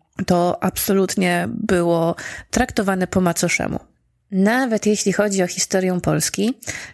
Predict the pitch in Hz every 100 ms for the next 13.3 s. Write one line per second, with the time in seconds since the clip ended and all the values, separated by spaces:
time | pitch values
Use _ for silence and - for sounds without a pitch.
0 | - - 170 170 156 - - - 165 135
1 | - 165 170 175 180 - 175 180 - 170
2 | 165 156 151 - _ - 165 175 196 202
3 | - 202 - 151 151 147 156 - - -
4 | - 147 - 233 - - - - 175 -
5 | - 302 - 165 151 160 - - - 214
6 | 294 - - - - _ _ - 294 330
7 | - 277 247 220 - 214 214 202 185 185
8 | 175 175 170 175 - - 175 - 185 175
9 | 175 170 175 - 180 - 151 - - -
10 | - - - - 160 160 165 180 190 196
11 | 185 175 175 175 165 160 165 - - 139
12 | - - 180 208 226 226 214 202 196 180
13 | 180 175 175